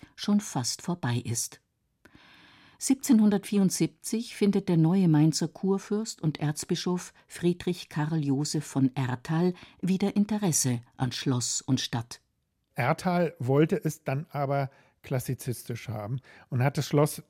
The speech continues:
Speaker 2: durchgreifend umbauen lassen und zum Beispiel auch ein großes neues Treppenhaus einbauen lassen, während das Schloss bisher natürlich nach altem Brauch und Herkommen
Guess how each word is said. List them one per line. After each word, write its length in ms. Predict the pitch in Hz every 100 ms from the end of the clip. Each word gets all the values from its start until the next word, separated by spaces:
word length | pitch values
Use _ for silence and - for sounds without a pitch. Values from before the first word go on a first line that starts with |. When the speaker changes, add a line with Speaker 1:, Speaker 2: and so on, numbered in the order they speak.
| -
Speaker 2:
durchgreifend 960 | 175 220 - - 135 117 - 123 117 - _ _ _ -
umbauen 540 | 170 151 123 117 110
lassen 480 | 101 104 - 151 170 _ - _ -
und 300 | 147 147 -
zum 120 | 143
Beispiel 380 | 131 143 143 117
auch 340 | 117 147 -
ein 460 | - 123 131 131 117
großes 720 | 110 120 151 - 131 - - -
neues 540 | 123 120 135 139 -
Treppenhaus 720 | - 139 147 147 110 104 101
einbauen 420 | 110 110 113 107 107
lassen, 340 | 107 - 147 - - -
während 220 | 135 143
das 180 | 147 -
Schloss 280 | - 147 -
bisher 640 | - 151 - 170 165 175 170 - - -
natürlich 480 | 131 170 151 151
nach 260 | 139 120 -
altem 340 | 131 143 147
Brauch 280 | 123 123 131
und 80 | 123
Herkommen 560 | 110 127 131 147 156